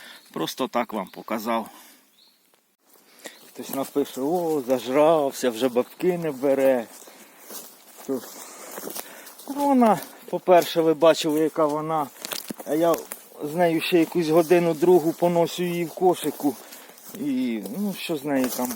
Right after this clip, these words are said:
буде? Вона свій вигляд втратить. А ви ж бачите, що в нас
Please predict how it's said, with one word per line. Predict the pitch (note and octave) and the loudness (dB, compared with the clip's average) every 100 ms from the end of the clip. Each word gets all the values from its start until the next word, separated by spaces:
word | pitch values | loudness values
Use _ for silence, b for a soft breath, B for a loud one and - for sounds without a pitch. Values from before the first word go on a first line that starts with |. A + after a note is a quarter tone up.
| G2+ | -10
буде? | G#2 A2 | -8 -6
Вона | B2+ B2 G#2+ - - - - - - - - - - | -4 -6 -8 -12 -20 -20 -20 -20 -20 -20 -20 -20 -18
свій | A2 B2+ | -10 -10
вигляд | A#2+ D3+ E3+ C#3 C3 - - - - - B B B | -6 -4 -2 -2 -6 -6 -20 -18 -16 -16 B B B
втратить. | - C#3 C3+ - A#2+ - - B B B B B B B B B B B B _ _ - _ _ - - - - - | -2 4 4 2 -6 -10 -18 B B B B B B B B B B B B _ _ -20 _ _ -20 -20 -20 -20 -12
А | B2+ | -6
ви | C#3 | -4
ж | B2 A#2 | -2 2
бачите, | D3 - A#2 | 2 2 -10
що | - C3+ | -6 -2
в | B2 | 0
нас | A2+ | -2